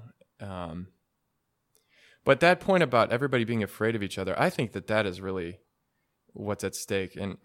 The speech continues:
I'm only thirty-one years old, so I haven't, I don't know anything about the,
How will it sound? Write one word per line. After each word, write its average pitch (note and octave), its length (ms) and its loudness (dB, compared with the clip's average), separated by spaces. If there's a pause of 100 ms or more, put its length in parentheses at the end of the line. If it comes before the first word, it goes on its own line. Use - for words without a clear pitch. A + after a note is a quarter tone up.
(140)
I'm B2 160 -4
only B2 160 0
thirty-one G#2+ 380 0
years G2 200 -4
old, G2+ 240 -2
so G2 340 -4 (1120)
I A2+ 100 -6
haven't, G2+ 460 -6
I G#2 100 -10
don't F#2+ 160 -6
know G2 160 -4
anything G2 340 -6
about F2+ 280 -6
the, E2 320 -10